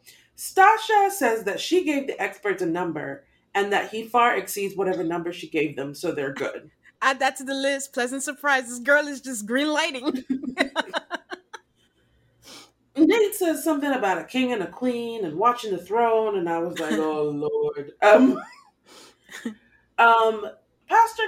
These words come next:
Speaker 1: Cal asks if they talked about children, and he says that he's hesitant because he needs to make a number, and he's not making that number.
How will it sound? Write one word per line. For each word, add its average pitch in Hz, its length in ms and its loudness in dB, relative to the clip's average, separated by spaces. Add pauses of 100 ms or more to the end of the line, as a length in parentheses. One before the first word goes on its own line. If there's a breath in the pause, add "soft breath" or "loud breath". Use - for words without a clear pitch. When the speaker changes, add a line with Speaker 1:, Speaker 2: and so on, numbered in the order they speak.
Speaker 1:
Cal 311 680 2
asks 262 240 0
if 262 100 -8
they 254 160 -6
talked 240 300 -2
about 196 340 -6
children, 220 960 -4
and 202 160 -4
he 285 260 -6
says 226 600 -4
that 160 240 -4
he's 185 160 0
hesitant 220 880 -4 (360 soft breath)
because 180 640 -2
he 220 100 -6
needs 208 240 -6
to 185 100 -4
make 175 220 -4
a 170 60 -4
number, 202 520 0
and 165 100 -2
he's 143 120 -8
not 139 160 -6
making 180 260 -2
that 160 200 -4
number. 190 720 -4